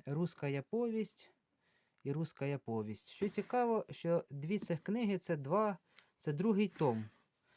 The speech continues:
Другий том, але різних, е, збірок. От. І відкривши ось цю, е, збірку, я також трошки був здивований. Зустрічає нас тут Марко Вовчок. Ось так. Ігрушечка, Маша,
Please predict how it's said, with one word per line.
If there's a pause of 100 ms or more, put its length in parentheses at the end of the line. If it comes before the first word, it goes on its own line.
(280)
Другий
том,
але
різних,
е,
збірок. (1080)
От. (420)
І (400)
відкривши
ось
цю, (640)
е,
збірку, (180)
я
також
трошки
був
здивований. (380)
Зустрічає
нас
тут (120)
Марко
Вовчок. (300)
Ось
так. (220)
Ігрушечка,
Маша,